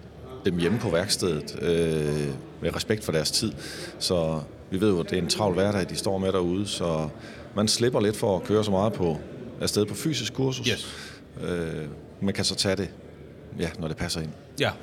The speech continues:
Speaker 2: og i små bidder går jeg ud fra, hvis jeg kender produktet
Speaker 1: Man kan
Speaker 2: korrekt,
Speaker 1: tage,
Speaker 2: så
Speaker 1: man kan tage det i små bidder, ja,
Speaker 2: Ja.
Speaker 1: og man har adgang til, til materialet i tredive dage,
Speaker 2: Ja.
Speaker 1: øh, når, fra man,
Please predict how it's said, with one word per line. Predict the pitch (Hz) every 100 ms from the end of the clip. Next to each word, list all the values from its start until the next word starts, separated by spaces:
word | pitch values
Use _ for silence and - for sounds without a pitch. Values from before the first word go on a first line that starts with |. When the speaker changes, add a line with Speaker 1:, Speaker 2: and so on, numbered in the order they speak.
| -
Speaker 2:
og | 127
i |
små | 110 135
bidder | 123 127 120
går | 110
jeg | 113
ud | 104
fra, | 113
hvis | 101
jeg | 110
kender | 120 107 107 98 98
produktet | 107 113 110 -
Speaker 1:
Man | 110
kan | 123
Speaker 2:
korrekt, | 123 127
Speaker 1:
tage, | 127 127
Speaker 2:
så | 123
Speaker 1:
man | 131
kan | 135
tage | 139
det | 127
i |
små | 117 131
bidder, | 113 120 98
ja, | 98
Speaker 2:
Ja. | 110
Speaker 1:
og | 104
man | 110
har | 113
adgang | 127 120 107
til, | - 101 92 87
til | -
materialet | 98 95 95 90 110 107
i |
tredive | - 92 95 113
dage, | 87 85 101 101 123
Speaker 2:
Ja. | 98 - 82
Speaker 1:
øh, | 82 80 80
når, | 80 82
fra | - 87
man, | 82 80